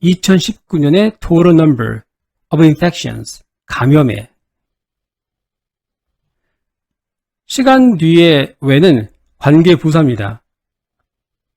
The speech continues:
문법적인 용어는 전혀 중요하지 않습니다. 시간 뒤에 when이 나오면은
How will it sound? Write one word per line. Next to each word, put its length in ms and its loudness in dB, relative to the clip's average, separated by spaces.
문법적인 540 4
용어는 360 4
전혀 260 4
중요하지 400 2
않습니다. 520 -8
시간 460 2
뒤에 280 2
when이 320 2
나오면은 600 0